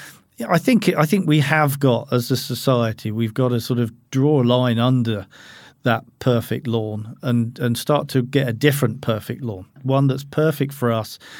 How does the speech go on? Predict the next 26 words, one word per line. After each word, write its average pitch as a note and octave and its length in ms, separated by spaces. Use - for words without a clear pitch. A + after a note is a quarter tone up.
and A#2+ 180
perfect B2+ 460
for A#2+ 160
our A2+ 220
environment. A2+ 500
We, C3+ 200
we're D#3 200
looking C#3+ 340
after C#3 500
this A#2 200
planet, A#2 500
not D3+ 220
very B2 260
well A#2 260
at - 140
times A#2+ 380
in A#2 120
certain A#2+ 360
ways, A#2+ 260
but C#3+ 300
in D#3 160
our C#3+ 120
gardens, C#3 680
we're E3 380
our C#3 160
own C#3+ 380